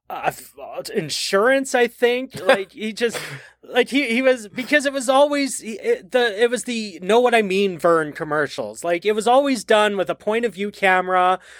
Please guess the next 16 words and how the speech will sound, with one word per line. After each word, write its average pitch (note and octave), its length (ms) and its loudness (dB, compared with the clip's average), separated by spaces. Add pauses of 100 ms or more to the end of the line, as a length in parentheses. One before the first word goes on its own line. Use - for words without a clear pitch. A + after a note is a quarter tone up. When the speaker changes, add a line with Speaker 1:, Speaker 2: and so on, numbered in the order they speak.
(120)
Speaker 1:
where F3+ 180 2
he F#3+ 140 -4
was G3+ 180 -2
always F#3+ 300 2
following F3+ 540 0
this E3 180 -6
invisible F#3+ 480 -2
guy F#3 220 6
that D#3 100 -4
you D3 100 -10
never F3+ 220 0
saw, E3+ 320 2
Vern, F#3 480 2
around F3 440 2
the F3+ 100 -2
house. D#3 400 -2